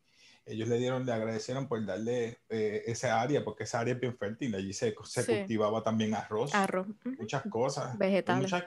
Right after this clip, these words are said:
Speaker 1: eh, eh, como dice el americano, "devil's in the details", esos detallitos pequeños que uno no se da cuenta.
Speaker 2: Ujú.
Speaker 1: Eh, Granny cuidaba esa casa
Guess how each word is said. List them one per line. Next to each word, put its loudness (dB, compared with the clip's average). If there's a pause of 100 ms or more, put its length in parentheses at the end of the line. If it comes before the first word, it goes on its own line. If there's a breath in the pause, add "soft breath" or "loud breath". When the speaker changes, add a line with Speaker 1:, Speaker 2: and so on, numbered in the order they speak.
Speaker 1:
eh, -2
eh, -2 (120)
como 2
dice 0
el 2
americano, 0
"devil's 0
in 0
the 2
details", -2 (280)
esos -2
detallitos 4
pequeños 4
que 0
uno 4
no 0
se -2
da 2
cuenta. 0
Speaker 2:
Ujú. 2 (960 soft breath)
Speaker 1:
Eh, 0 (120)
Granny 4
cuidaba 4
esa -2
casa 0